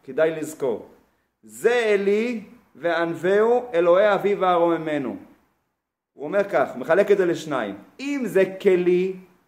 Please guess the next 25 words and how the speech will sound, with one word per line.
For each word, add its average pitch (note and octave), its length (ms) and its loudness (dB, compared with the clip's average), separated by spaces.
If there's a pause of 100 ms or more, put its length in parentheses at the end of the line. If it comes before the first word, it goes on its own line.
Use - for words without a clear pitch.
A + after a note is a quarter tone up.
(560)
זה D3 180 -4
האלוקים F3 480 0
שלי, D#3+ 580 -4 (540)
אני G#3 300 -4
עובד G#3+ 380 4
אותו, E3+ 560 -2 (800)
אני A3 680 -6 (520)
מתאמץ G3 580 2
בשבילו, E3+ 720 0 (500)
לא G3+ 160 -6
בגלל G#3+ 440 4
שאני G3 580 -2 (380)
למדתי, F3 580 0
לא G3+ 100 4
בגלל G3+ 320 4
גירויים F#3+ 480 6
חיצוניים, F3 640 -2
הכל G3 280 0
מיוזמתי F#3 600 2
ומעצמי, F#3 840 0 (380)
אז F#3 280 -2
וענווהו. C#3+ 640 0 (180)
מה D3 160 -2
זה E3 160 2
ענווהו? C#3 560 0